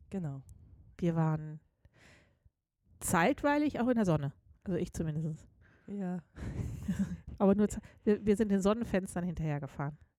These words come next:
Speaker 2: Durch ganz
Speaker 1: Mhm.
Speaker 2: viele Tunnel.
Speaker 1: Durch ganz viele Tunnel.
Speaker 2: Ja. Wir waren auf Madeira und Madeira hat hundertachtzig Tunnel. Du fährst eigentlich nur durch Tunnel. Ey, ich hab
Speaker 1: Okay.
Speaker 2: nachher wieder Platzangst gekriegt. Ernsthaft, ich hab von Tunneln geträumt.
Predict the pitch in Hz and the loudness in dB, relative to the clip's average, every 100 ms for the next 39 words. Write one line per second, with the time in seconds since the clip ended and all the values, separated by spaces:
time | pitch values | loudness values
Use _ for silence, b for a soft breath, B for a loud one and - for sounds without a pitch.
0 | - 165 - 170 170 156 - 147 156 - | 0 0 2 0 0 -4 0 2 2 0
1 | 151 143 151 - _ _ _ _ 175 - | -2 -2 -4 -10 _ _ _ _ -14 -6
2 | 156 196 - 240 214 208 - 202 185 147 | -6 -6 -8 -8 -6 -6 -4 -4 -2 0
3 | 143 151 240 - _ _ - 175 170 160 | 0 0 -2 -8 _ _ 0 2 4 2
4 | 156 160 160 226 262 190 156 175 180 151 | 2 2 2 2 2 -2 0 2 2 2
5 | - 240 277 170 - - - - 196 143 | 2 2 0 -4 -8 -6 -4 -2 -2 -2
6 | 185 - 170 - 185 180 - 175 180 190 | -2 0 0 -2 -6 -6 -4 0 2 2
7 | 185 - 208 180 143 - b b b b | 0 0 -2 0 -4 -8 b b b b
8 | b b b b _ - 175 160 139 143 | b b b b _ 0 2 4 2 0
9 | 175 156 - 143 - 165 - - - 160 | -2 0 0 0 -4 -8 -8 -12 -6 -6
10 | - 151 165 139 143 - 156 - - 190 | -4 -4 -2 -2 -2 -4 -4 -2 0 0
11 | 180 180 165 160 - 165 143 139 - | 0 -4 -6 -4 -2 -2 -2 -4 -10